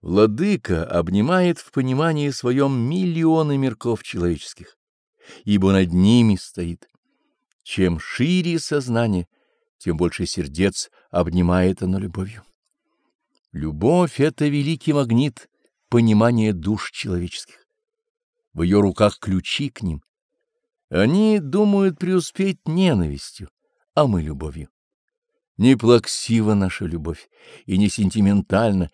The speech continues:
сурова она и требовательна, и прежде всего к самому себе. Она говорит: "Первый из вас да будет всем слугою".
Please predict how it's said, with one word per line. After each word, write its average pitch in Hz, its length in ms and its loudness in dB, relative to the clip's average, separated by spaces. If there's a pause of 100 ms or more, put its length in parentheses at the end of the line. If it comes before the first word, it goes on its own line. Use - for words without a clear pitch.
(360)
сурова 131 760 2
она 170 240 2
и 165 40 -4
требовательна, 104 840 -2 (420)
и 85 140 -2
прежде 87 540 -2
всего 95 360 -2 (320)
к - 80 -20
самому 87 360 -2
себе. 76 320 -10 (760)
Она 90 300 0
говорит: 98 480 -4 (680)
"Первый 165 540 4
из 139 160 0
вас 143 320 4
да 127 140 -2
будет 139 300 -2
всем 131 380 -2
слугою". 117 560 0